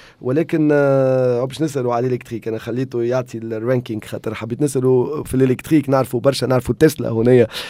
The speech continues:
في تونس، نحب نفهم مقارنة بتسلا. قالوا بيان سور عندهم اليوم مشاريع أخرى قاعدين، ils sont en train de se développer.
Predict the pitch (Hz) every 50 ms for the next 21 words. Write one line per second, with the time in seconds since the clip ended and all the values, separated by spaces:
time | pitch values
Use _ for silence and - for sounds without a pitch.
0 | - - - 123 123 135 156 165 156 135 - 143 131 - 151 151 139 127 135 131
1 | 139 156 151 - 131 127 127 127 127 - 131 139 139 123 123 107 - 127 117 -
2 | 123 117 - 180 180 160 131 135 120 - - 139 127 117 135 131 127 120 120 120
3 | 131 127 120 117 - - 117 110 110 107 117 123 127 123 - 123 110 107 117 123
4 | 117 - - - - - - - 127 117 - 131 123 - 113 110 123 104 107 113
5 | 104 - 123 120 127 127 123